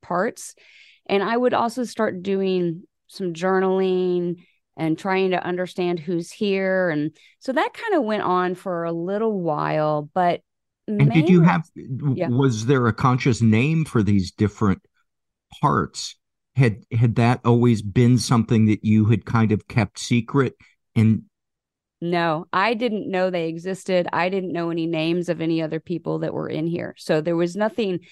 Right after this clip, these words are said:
Speaker 1: My brain had kept them secret through the amnesia of not knowing they were there. Okay. I had no idea.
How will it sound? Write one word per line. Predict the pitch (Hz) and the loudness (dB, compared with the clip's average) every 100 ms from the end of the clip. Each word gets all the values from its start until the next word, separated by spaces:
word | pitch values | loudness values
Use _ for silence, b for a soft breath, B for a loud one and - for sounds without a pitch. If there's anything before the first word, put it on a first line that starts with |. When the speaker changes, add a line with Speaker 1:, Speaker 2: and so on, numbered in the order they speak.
| b b b _ _ _ _ | b b b _ _ _ _
Speaker 1:
My | 196 185 | 0 2
brain | 180 175 175 285 370 | 2 0 2 0 0
had | 381 | -4
kept | - 208 - | -4 -4 -2
them | 175 | -4
secret | 160 - 139 160 185 - | -4 -6 -6 -4 -4 -4
through | 185 160 156 170 | 0 0 0 -4
the | - 170 | -6 -6
amnesia | 160 151 160 214 208 170 | -2 0 0 0 0 -2
of | 170 | -2
not | 160 139 | -6 -4
knowing | 151 151 160 | -6 -4 -6
they | 160 131 | -6 -8
were | 131 | -8
there. | 131 185 220 - - - _ - | -6 -4 -4 -6 -14 -20 _ -12
Okay. | 151 139 147 | -8 -6 -6
I | 170 | -4
had | 180 156 | -4 -4
no | 156 151 | -4 -2
idea. | 147 143 156 214 87 - 175 | -2 -2 -2 -2 -2 -4 -10